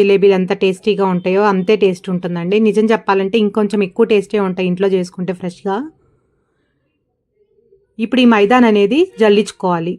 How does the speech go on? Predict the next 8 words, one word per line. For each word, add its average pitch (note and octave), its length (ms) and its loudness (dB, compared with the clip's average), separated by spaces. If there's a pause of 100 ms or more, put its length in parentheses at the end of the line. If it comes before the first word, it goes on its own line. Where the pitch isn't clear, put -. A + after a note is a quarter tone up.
(1080)
చూసారు A#3 320 -2
కదండి, G#3 340 -2
అలా E3+ 120 -2 (320)
హ్యాండ్ B3 300 0
పెట్టకుండా B3 420 2
జల్లించుకోండి. F#3+ 600 0
హ్యాండ్ A#3+ 240 2
పెడితే A#3+ 240 0